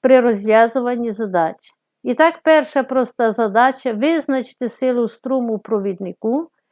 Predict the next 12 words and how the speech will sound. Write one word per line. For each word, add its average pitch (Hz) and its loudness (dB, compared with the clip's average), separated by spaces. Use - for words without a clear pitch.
якщо 277 0
напруга 262 -2
на 233 -4
його 240 0
ді-, 208 -6
кінцях 240 -2
шістдесят 202 -6
вольт, 269 0
а 214 4
опір 262 0
провідника 294 -4
двадцять 196 -2